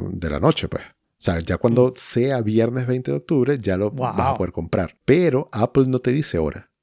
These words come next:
Speaker 1: Te dijo hora en la que abría la Apple Store, pero no te dice hora al, en la que empieza la
Speaker 2: Bueno,
Speaker 1: preventa.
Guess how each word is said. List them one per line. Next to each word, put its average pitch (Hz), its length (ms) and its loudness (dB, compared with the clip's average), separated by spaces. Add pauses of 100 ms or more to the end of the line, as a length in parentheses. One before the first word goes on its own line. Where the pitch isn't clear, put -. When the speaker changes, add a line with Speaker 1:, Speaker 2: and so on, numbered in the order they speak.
Speaker 1:
Te 92 140 0
dijo 113 280 2
hora 165 440 2 (140)
en 104 140 -2
la 90 80 -2
que 87 140 -6
abría 117 320 2
la 80 140 -4
Apple 117 180 -2
Store, 127 340 -2 (320)
pero 92 180 2
no 92 160 2
te 107 100 2
dice 117 300 2
hora 135 280 4 (340)
al, 98 320 -2
en 98 140 0
la 90 80 -2
que 90 100 -6
empieza 95 260 -2
la 95 80 2
Speaker 2:
Bueno, 110 100 0
Speaker 1:
preventa. 151 320 0